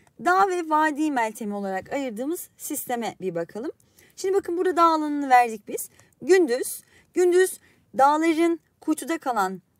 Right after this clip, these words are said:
vadi alanları yüksek basınç, üst kısımlar ise alçak basınç.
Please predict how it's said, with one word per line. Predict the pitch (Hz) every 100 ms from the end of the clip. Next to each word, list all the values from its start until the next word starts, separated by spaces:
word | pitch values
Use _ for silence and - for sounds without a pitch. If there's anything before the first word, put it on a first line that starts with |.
| -
vadi | 214 254 269 240 330 285
alanları | 226 202 202 202 285 - _ -
yüksek | 294 - 262 220 -
basınç, | 202 - 311 453 - _ _ -
üst | 370 -
kısımlar | 254 - 214 196 -
ise | - 302
alçak | 226 208 196 -
basınç. | 170 -